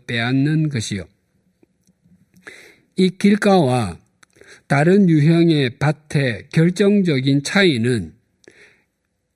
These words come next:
씨를 품고 삼킬 수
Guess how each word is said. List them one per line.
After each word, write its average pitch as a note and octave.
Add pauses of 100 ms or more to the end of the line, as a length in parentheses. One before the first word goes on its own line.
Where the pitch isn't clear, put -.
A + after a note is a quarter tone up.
(760)
씨를 G#3
품고 F3+ (180)
삼킬 G#3+
수 D#3+